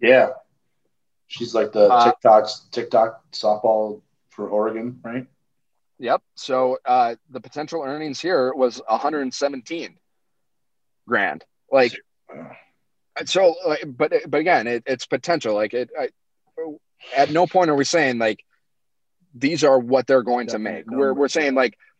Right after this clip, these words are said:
Speaker 2: based on the stats that we have seen off of almost a decade in the business of N I L,
Speaker 1: Mm-hmm.
Speaker 2: like, this is what the value of posts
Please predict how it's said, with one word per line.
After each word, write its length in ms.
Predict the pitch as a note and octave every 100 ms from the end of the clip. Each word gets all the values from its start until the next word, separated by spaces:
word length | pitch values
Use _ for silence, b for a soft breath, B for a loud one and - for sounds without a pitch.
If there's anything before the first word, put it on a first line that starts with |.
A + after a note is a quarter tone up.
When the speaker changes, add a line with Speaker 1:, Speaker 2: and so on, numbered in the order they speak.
| _
Speaker 2:
based 340 | - D3+ F#3+ -
on 260 | D3 D3+
the 60 | D3
stats 460 | - - D#3+ B2 -
that 200 | A2+ A2+
we 220 | C3+ D3
have 180 | C#3 -
seen 340 | - D3+ A2 - -
off 200 | B2+ C3
of 120 | B2 -
almost 340 | C3 C#3+ B2
a 60 | A#2 -
decade 400 | C3 C#3+ D3+ C#3+
in 100 | C#3
the 60 | B2
business 400 | C#3+ C3 G2 A2
of 120 | F#2+
N 100 | B2
I 220 | A#2+ A#2
L, 260 | B2 F2 - _ _ _
Speaker 1:
Mm-hmm. 360 | G#2+ A2+ G2+ G#2 _ -
Speaker 2:
like, 220 | C3+ A#2
this 280 | B2 D#3 D#3+
is 160 | E3 B2
what 240 | C#3 C3
the 80 | C#3+
value 560 | A2+ C3 C#3+ D3 C3+ C3
of 420 | C3 B2 A#2 A2+ - - _ _ _ _ _
posts 640 | - C#3+ B2+ - - -